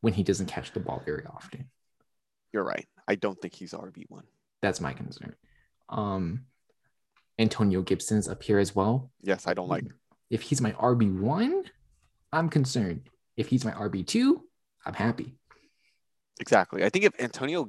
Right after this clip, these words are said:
Speaker 2: Gibson is your R B one, you may as well just give up and save some time in that league.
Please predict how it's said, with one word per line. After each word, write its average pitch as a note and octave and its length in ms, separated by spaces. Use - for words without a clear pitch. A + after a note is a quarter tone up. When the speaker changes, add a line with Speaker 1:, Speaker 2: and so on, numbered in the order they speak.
Speaker 2:
Gibson A#2 360
is G2 100
your G2 140
R E2+ 180
B F#2 180
one, E2+ 320
you A2 200
may F#2 420
as G#2 220
well F2 480
just - 300
give - 200
up - 180
and - 100
save - 240
some - 120
time - 300
in - 60
that - 220
league. - 280